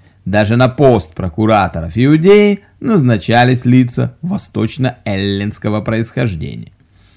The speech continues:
Эти представители римской власти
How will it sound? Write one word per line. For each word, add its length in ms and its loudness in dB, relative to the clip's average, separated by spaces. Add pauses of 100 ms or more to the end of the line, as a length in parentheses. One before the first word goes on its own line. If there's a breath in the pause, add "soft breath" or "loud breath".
(540 soft breath)
Эти 300 2
представители 720 0
римской 480 2
власти 720 0